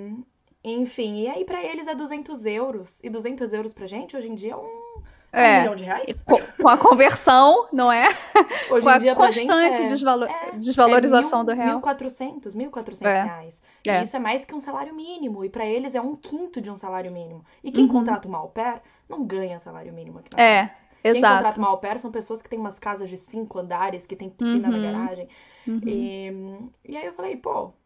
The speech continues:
Speaker 1: não tenho nada a perder. O que
Speaker 2: É.
Speaker 1: eu posso levar, no máximo, é um, "Hum,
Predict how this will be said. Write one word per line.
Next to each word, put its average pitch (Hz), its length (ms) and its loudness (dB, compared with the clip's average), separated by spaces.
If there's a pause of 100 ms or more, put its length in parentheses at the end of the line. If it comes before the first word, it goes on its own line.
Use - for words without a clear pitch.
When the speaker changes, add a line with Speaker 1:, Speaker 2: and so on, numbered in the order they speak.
(160)
Speaker 1:
não 339 200 -16
tenho 370 240 -8
nada 233 240 -4
a 370 40 -10
perder. 285 380 -12 (300)
O 226 100 -10
que 240 80 0
Speaker 2:
É. 247 200 8
Speaker 1:
eu 262 40 6
posso 302 160 0
levar, 247 280 0
no 269 320 -6
máximo, 247 520 -8
é 233 80 -8
um, 240 200 -8 (520)
"Hum, 330 220 -12